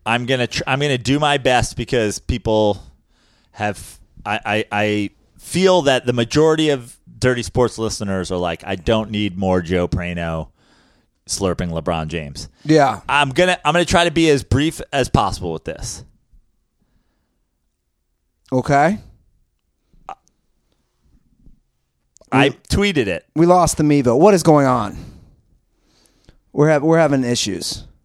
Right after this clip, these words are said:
Speaker 1: Do we need to pause and
Speaker 2: God
Speaker 1: re-,
Speaker 2: damn it.
Speaker 1: and restart when we're back on YouTube? Can you even return to the same YouTube
Speaker 2: No.
Speaker 1: feed?
Speaker 2: This is unbelievable. This has never happened.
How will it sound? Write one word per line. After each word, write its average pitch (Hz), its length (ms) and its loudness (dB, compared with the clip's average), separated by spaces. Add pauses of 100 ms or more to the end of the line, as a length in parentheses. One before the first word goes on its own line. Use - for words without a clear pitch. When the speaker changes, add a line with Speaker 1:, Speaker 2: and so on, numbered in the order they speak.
(380)
Speaker 1:
Do 107 100 -12
we 113 80 -4
need 113 140 -4
to 104 80 0
pause 123 400 2
and 214 100 0
Speaker 2:
God 190 100 0
Speaker 1:
re-, - 100 -12
Speaker 2:
damn 117 280 -4
it. 120 160 -4
Speaker 1:
and 104 120 -2
restart 123 420 0
when 113 140 0
we're 113 140 2
back 117 220 0
on 117 120 -4
YouTube? 165 480 -4 (2500)
Can 117 120 -20
you 135 80 -10
even 120 260 -6
return 131 420 -4
to 135 60 -6
the 120 100 -6
same 123 480 -6
YouTube 135 80 0
Speaker 2:
No. 131 300 0
Speaker 1:
feed? 147 360 -4 (520)
Speaker 2:
This 185 120 0
is 175 60 0
unbelievable. 143 360 0
This 135 80 -4
has 151 60 -6
never 147 180 2
happened. 131 440 -4